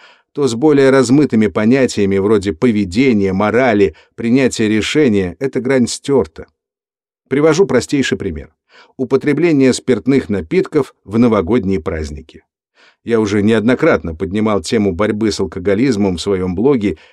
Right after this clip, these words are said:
и неоднократно заострял внимание на том, что, согласно М К Б, не только в России, но и во всем мире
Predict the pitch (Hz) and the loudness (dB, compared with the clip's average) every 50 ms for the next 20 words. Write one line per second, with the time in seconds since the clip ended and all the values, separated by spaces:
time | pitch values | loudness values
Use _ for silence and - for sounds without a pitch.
0 | _ _ 110 117 117 117 113 107 92 101 107 98 - 113 120 - - - 113 107 | _ _ -2 0 2 2 0 0 -2 -2 -4 -2 0 0 0 0 2 0 -2 0
1 | 98 110 113 120 - - 127 123 113 107 101 107 113 117 120 110 107 104 104 101 | 0 0 0 -2 -2 0 0 0 2 2 0 0 2 2 2 2 2 0 0 0
2 | 104 101 95 - 156 151 123 - - - 98 - - 110 104 117 131 123 104 - | -2 -2 -2 0 0 0 0 -2 -2 -4 -4 -2 -4 -4 0 0 0 0 0 -2
3 | - 104 95 - - 123 117 104 95 82 - 110 98 85 87 123 170 - - - | -4 -6 -8 -4 -4 -2 -2 -2 -2 -4 -6 -6 -6 -2 -2 0 0 0 -2 -4
4 | _ _ _ _ _ - 92 78 - 143 170 175 - - 98 101 101 98 98 - | _ _ _ _ _ -16 -16 -6 -2 -2 -2 0 -2 -2 0 0 0 0 -2 -4
5 | - 101 87 80 80 80 101 110 107 104 101 107 98 95 - - 117 98 98 113 | -8 -8 -6 -6 -4 -2 -2 0 0 0 0 0 0 0 -2 -2 0 2 2 2
6 | 147 165 143 110 98 - | 2 4 2 2 0 0